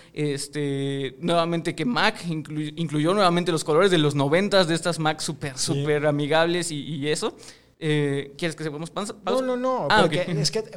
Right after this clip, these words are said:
Speaker 2: precisamente quiero platicar con
Speaker 1: Ah,
Speaker 2: eso
Speaker 1: ajá.
Speaker 2: de lo que viene ahorita en tendencias en
Speaker 1: Ujú.
Speaker 2: para lo que es otoño-invierno.
Speaker 1: Ah, claro,
Speaker 2: Que vienen,
Speaker 1: ajá.
Speaker 2: vienen otra vez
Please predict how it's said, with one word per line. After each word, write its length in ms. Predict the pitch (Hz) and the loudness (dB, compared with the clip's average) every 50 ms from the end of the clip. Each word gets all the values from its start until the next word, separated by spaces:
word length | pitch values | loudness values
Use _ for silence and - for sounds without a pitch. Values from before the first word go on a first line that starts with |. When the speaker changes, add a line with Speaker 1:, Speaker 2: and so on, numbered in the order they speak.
| 143 - | -18 -10
Speaker 2:
precisamente 500 | - 180 160 - 175 175 165 156 - 185 - | -8 -4 -4 -2 -2 -2 -2 -4 -4 -6 -4
quiero 240 | - 156 147 151 | -2 -2 -2 -2
platicar 460 | 147 160 147 - - - 160 139 131 127 | -4 -6 -8 -8 -8 -8 -6 -6 -6 -6
con 200 | 170 165 165 160 | -8 -6 -2 2
Speaker 1:
Ah, 40 | |
Speaker 2:
eso 220 | 160 208 202 - 151 | 2 2 4 2 2
Speaker 1:
ajá. 220 | 180 180 175 175 - - - - _ - - _ _ | 0 0 -2 -4 -6 -12 -20 -20 _ -20 -20 _ _
Speaker 2:
de 320 | 160 160 156 151 147 147 | -2 0 2 2 2 2
lo 160 | 147 151 151 | 2 0 0
que 120 | 151 151 147 | -2 -4 -4
viene 360 | 139 147 170 175 170 165 156 | -2 -2 -2 -2 -2 -2 -4
ahorita 480 | 139 139 139 135 135 139 143 139 - - | -2 -4 -4 -4 -4 -6 -6 -6 -8 -10
en 480 | 170 147 135 127 127 127 127 123 120 | -8 -8 -6 -6 -6 -6 -8 -8 -6
tendencias 800 | 127 147 131 131 139 143 147 139 - - 160 160 160 151 - - - | -6 -6 -4 -4 -4 -4 -2 -2 0 0 0 -2 -2 -2 -4 -6 -6
en 320 | - 160 143 135 135 135 - - _ _ _ _ | -8 -6 -6 -6 -6 -8 -12 -16 _ _ _ _
Speaker 1:
Ujú. 200 | - 180 185 226 - - | -4 -2 -2 -2 -4 -4
Speaker 2:
para 360 | - 151 143 139 143 143 - | -4 -2 -2 -2 -4 -4 -4
lo 160 | 165 143 143 | -4 -2 -2
que 100 | 139 156 | -2 -2
es 120 | 143 - 175 | -4 -4 -4
otoño-invierno. 880 | 165 135 156 143 143 143 139 135 135 143 147 135 131 127 110 101 - - - | -6 -6 -6 -6 -4 -4 -4 -2 0 0 0 0 0 -6 -10 -10 -14 -12 -8
Speaker 1:
Ah, 220 | - 196 240 220 - | -4 -4 -4 -2 2
claro, 200 | 220 262 - - | 2 4 4 4
Speaker 2:
Que 40 | |
vienen, 220 | 185 233 240 208 - | 4 4 2 2 0
Speaker 1:
ajá. 140 | - 127 - - - | -4 -6 -8 -12 -8
Speaker 2:
vienen 320 | - 156 160 180 196 190 | -6 -4 -4 -2 -2 -4
otra 220 | 175 170 - 160 151 | -4 -4 -4 -4 -4
vez 180 | 147 139 - | -4 -4 -6